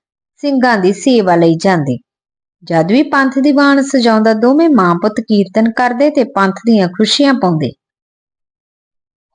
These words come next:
ਹੁਣ ਤੱਕ ਜੱਸਾ ਸਿੰਘ ਸਰੰਦਾ ਵਜਾਉਣਾ ਵੀ ਸਿੱਖ ਗਿਆ ਸੀ।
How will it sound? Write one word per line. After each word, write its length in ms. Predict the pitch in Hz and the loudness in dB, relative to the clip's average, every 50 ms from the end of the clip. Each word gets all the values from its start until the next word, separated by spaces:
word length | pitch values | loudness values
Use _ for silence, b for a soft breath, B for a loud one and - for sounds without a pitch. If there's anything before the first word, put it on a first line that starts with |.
| _ | _
ਹੁਣ 180 | 269 285 294 269 | -2 0 0 0
ਤੱਕ 220 | 330 330 320 349 | 0 0 0 0
ਜੱਸਾ 340 | 320 277 277 254 262 294 277 | 0 0 0 0 0 0 -2
ਸਿੰਘ 320 | 294 285 - 302 311 320 302 | 0 0 0 0 0 0 -2
ਸਰੰਦਾ 640 | 302 - 294 262 247 240 240 247 247 247 277 294 | -2 -2 -2 0 2 2 2 2 2 2 2 0
ਵਜਾਉਣਾ 580 | 269 269 269 - 269 254 254 262 262 277 285 277 | 0 0 0 2 2 2 2 2 2 2 2 2
ਵੀ 160 | 285 277 269 | 2 2 0
ਸਿੱਖ 340 | 277 - 277 269 269 - 302 | 0 -2 -4 -4 -2 -2 0
ਗਿਆ 300 | 262 285 277 240 202 196 | 0 2 2 2 0 -2
ਸੀ। 320 | 196 - 180 160 123 - | -2 -2 -4 -4 -4 -6